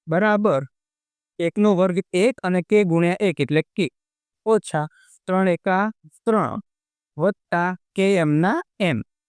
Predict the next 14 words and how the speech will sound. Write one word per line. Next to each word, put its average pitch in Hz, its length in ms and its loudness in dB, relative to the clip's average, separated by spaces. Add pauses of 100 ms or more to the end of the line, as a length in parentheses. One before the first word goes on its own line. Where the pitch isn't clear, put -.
(120)
હવે 226 260 -2
આપણે 185 260 0
શું 247 200 -4
કરીશું? 185 460 -2 (300)
તો 190 60 -10
કે 214 180 4
ઝીરો 165 360 2
એમના 180 420 0
એમ 220 280 0 (160)
બરાબર 175 420 0 (400)
આ 175 120 -2
પણ 240 280 -2
કે 247 300 2
છે, 262 260 -2